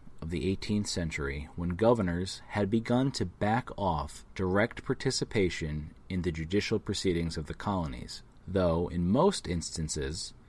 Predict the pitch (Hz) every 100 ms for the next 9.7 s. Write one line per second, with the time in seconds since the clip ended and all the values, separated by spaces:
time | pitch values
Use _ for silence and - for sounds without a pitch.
0 | - - - 92 90 107 147 160 160 135
1 | 98 113 - - 139 131 - 76 78 -
2 | - - 120 117 - 98 104 90 80 -
3 | - 147 147 98 95 95 139 143 - -
4 | 85 71 73 110 - - - - - 101
5 | 127 156 92 82 78 82 67 80 107 -
6 | - - 113 - 92 82 80 - - 147
7 | 71 73 - - - - - 98 139 233
8 | 214 170 - 98 90 90 - 104 - 147
9 | 156 - 101 95 90 85